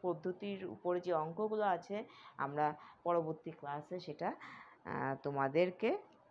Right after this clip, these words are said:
কী করব? দেখাতে চেষ্টা করব। তো তোমরা এই, এ, যে পয়েন্টসগুলো আমি দিলাম, এ, সেইগুলো তোমরা বিস্তারিত বইতে বর্ণনা আছে, তোমরা এই পয়েন্টের উপর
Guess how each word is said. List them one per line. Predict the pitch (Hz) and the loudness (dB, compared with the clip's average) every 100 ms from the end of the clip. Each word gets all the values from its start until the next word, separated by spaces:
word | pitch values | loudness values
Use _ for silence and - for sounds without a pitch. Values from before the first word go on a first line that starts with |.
| - - | -20 -10
কী | 180 | -8
করব? | 175 156 127 135 | -4 -4 -2 -2
দেখাতে | 147 - 165 190 | -2 -2 -4 -4
চেষ্টা | 175 143 - | -6 -10 -6
করব। | 135 131 123 127 - - - | -6 -6 -8 -10 -12 -18 -10
তো | 202 | -6
তোমরা | 220 214 214 | -4 -2 -2
এই, | 175 202 208 202 202 - - - | 0 0 0 -4 -8 -14 -18 -6
এ, | 175 170 | -4 -2
যে | 180 | -2
পয়েন্টসগুলো | 185 185 190 196 196 190 190 | 2 2 2 -4 -6 -2 0
আমি | 175 180 170 | 0 -2 -2
দিলাম, | 180 170 170 180 | 0 2 0 -4
এ, | 90 160 151 151 147 143 - 160 | -8 -2 0 2 0 -2 -6 -10
সেইগুলো | - 180 170 170 165 170 | -6 -6 -2 0 2 0
তোমরা | 165 165 | -2 -2
বিস্তারিত | 160 165 - 165 165 | -2 -6 -6 -6 -6
বইতে | 156 156 165 | -6 -4 -2
বর্ণনা | 147 143 151 175 175 | 0 0 0 -2 0
আছে, | 160 156 165 | 0 -2 -6
তোমরা | 160 147 156 | -6 -6 -4
এই | 156 151 | -4 -4
পয়েন্টের | 151 147 160 | -4 -4 -8
উপর | 160 | -8